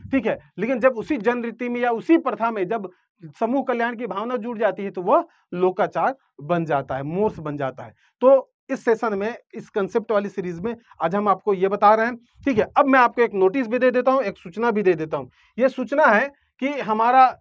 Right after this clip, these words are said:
जो सीजीपीएससी मेंस कोर्स चल रहा है, ये चालू हो रहा है हमारा छह जून से। एक तो already हमारे यहाँ चल रही है, ये एक नया बैच है, ठीक है, नया बैच जो कि छह जून दो हज़ार तेईस से ये प्रारंभ हो रहा है। इसका जो अवधि है दस महीने का, और हम जो है इसी तरीके से, जिस तरीके से अभी हम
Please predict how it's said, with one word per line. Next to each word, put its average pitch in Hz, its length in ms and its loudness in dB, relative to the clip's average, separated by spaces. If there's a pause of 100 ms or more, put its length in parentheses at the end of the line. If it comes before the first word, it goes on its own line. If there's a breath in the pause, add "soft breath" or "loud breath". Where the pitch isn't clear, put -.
(120)
जो 208 140 -2
सीजीपीएससी 233 580 -6
मेंस 208 260 -2 (100)
कोर्स 247 260 2
चल 190 160 2
रहा 165 220 2
है, 233 80 -2 (520 soft breath)
ये 302 180 -4
चालू 247 320 0
हो 233 120 4
रहा 220 100 2
है 214 80 2
हमारा 185 300 -2
छह 247 380 0 (180)
जून 175 240 0
से। 151 140 -8
एक 147 220 -10
तो 202 160 4
already 185 260 2
हमारे 190 240 -2
यहाँ 190 120 -4
चल 185 200 -6
रही 190 140 -2
है, 190 120 -2 (300 soft breath)
ये 233 160 2
एक 220 140 -6
नया 180 200 4
बैच 151 280 0
है, 127 80 -10 (380 soft breath)
ठीक 226 120 -2
है, 208 60 0
नया 214 200 2
बैच 226 180 0
जो 214 120 -4
कि 220 120 -10
छह 220 200 0
जून 220 200 -6
दो 175 80 -2
हज़ार 190 360 0 (460 soft breath)
तेईस 240 260 2
से 226 240 0
ये 208 120 2
प्रारंभ 185 400 2
हो 170 120 2
रहा 156 120 4
है। 131 140 -6
इसका 226 300 0
जो 240 140 -2
अवधि 185 380 -2
है 196 240 0 (280)
दस 196 300 -4
महीने 165 300 -4
का, 120 200 -14 (340)
और 247 120 4
हम 262 180 2
जो 262 120 6
है 233 80 4
इसी 247 260 -2
तरीके 226 360 0
से, 220 120 -8
जिस 208 200 -14
तरीके 208 260 -8
से 214 120 -8
अभी 202 140 -4
हम 214 120 -4